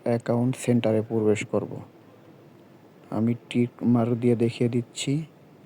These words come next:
পুরোটাই মেটা অ্যাকাউন্ট সেন্টার। মেটা অ্যাকাউন্ট সেন্টারে প্রবেশ করার পরে আমরা একটু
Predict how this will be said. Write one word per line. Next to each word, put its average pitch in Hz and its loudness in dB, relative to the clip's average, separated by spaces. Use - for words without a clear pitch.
পুরোটাই 131 2
মেটা 120 -2
অ্যাকাউন্ট 117 0
সেন্টার। 95 -6
মেটা 120 0
অ্যাকাউন্ট 120 0
সেন্টারে 120 -2
প্রবেশ 120 -2
করার 117 -2
পরে 120 0
আমরা 113 -2
একটু 123 -4